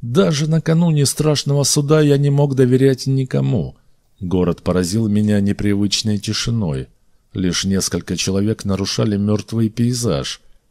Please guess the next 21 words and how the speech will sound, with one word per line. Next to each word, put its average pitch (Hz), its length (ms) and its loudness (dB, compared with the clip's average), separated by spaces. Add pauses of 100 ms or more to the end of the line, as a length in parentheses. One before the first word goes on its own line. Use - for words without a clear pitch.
Одни 90 420 0
шли, 101 400 -2 (220)
нервно 127 460 0
оглядываясь 113 800 0
по - 120 -4
сторонам. 107 680 -2 (400)
Другие – 90 720 0 (200)
с 107 200 0
довольными 127 640 2
улыбками 131 560 0
на 135 120 0
лице. 92 560 -2 (680)
Улицы 151 420 0
были 139 260 2
пусты. 104 680 -4 (460)
На 87 240 0
проезжей 90 600 0
части 117 420 0
стояли 123 460 2
брошенные 113 720 0
автомобили, 98 960 -2